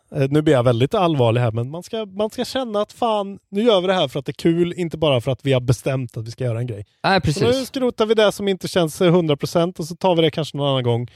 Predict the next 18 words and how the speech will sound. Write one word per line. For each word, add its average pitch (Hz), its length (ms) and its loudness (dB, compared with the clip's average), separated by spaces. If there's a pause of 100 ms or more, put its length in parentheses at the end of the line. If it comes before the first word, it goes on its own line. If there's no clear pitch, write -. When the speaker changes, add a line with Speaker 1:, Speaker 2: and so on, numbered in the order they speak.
(180)
Speaker 2:
Ja. 175 140 0
Speaker 1:
Och 151 80 -2
nu 151 80 2
är 151 40 4
det 143 60 6
dags 131 260 0
för 127 220 4
då, 120 260 6 (600)
eh, 120 240 -4
den 127 320 -2 (100)
eklektiska - 960 -2
ekonomen. 156 680 0
Det 302 180 4
är 220 140 4
väl 131 160 2
ett 127 80 -4
bättre 131 320 -2
namn? 104 220 -8